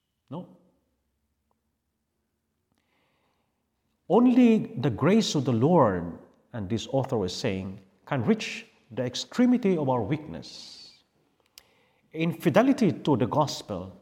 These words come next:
and also so that we don't weigh down others with a burden that we can't carry ourselves. We must understand that Christianity is not a religion of human efforts, but of grace.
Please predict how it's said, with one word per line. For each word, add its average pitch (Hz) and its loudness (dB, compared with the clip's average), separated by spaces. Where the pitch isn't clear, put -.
and 123 -2
also 214 -2
so - -8
that 165 2
we 151 4
don't 214 0
weigh 185 2
down 165 2
others 135 -2
with 117 -4
a - -2
burden 123 0
that 101 -6
we 107 -6
can't 127 -8
carry 151 -6
ourselves. 95 -10
We 123 -6
must 143 -2
understand 151 0
that 113 -4
Christianity 139 -2
is 131 0
not 160 0
a 160 -2
religion 156 2
of 135 -2
human 180 0
efforts, - -8
but 135 -6
of 113 -6
grace. 101 -8